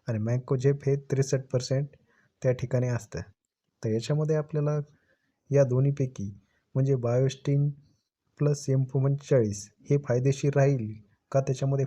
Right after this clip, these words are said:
फक्त साफ वापरलं तर आपण फायदेशीर राहील, हे आपण या ठिकाणी बघणार आहोत. तर शेतकरी मित्रांनो, आपल्याला बायोस्टिन प्लस एम पंचेचाळीस हे अतिशय चांगल्या प्रमाणात फायदेशीर राहणार आहे.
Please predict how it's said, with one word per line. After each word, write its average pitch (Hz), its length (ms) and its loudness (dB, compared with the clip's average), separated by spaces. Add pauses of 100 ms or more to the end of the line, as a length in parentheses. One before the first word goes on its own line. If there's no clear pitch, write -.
फक्त 139 280 -6
साफ 139 380 -4
वापरलं 127 400 -2
तर 127 40 -2
आपण - 320 -6
फायदेशीर 120 440 -4
राहील, 107 200 -2 (440)
हे 127 60 2
आपण 123 200 0
या 120 120 0
ठिकाणी - 320 -8
बघणार 107 340 -4
आहोत. 101 180 -6 (540)
तर 165 80 2
शेतकरी 151 400 -2
मित्रांनो, 156 440 -2
आपल्याला 139 420 0 (520)
बायोस्टिन 139 460 2
प्लस 143 320 -6
एम 135 140 2
पंचेचाळीस 135 840 -4
हे 143 240 0 (100)
अतिशय 135 400 -4
चांगल्या 139 380 -2
प्रमाणात 135 400 -2 (100)
फायदेशीर 123 480 -4
राहणार 113 280 -2
आहे. 104 180 -6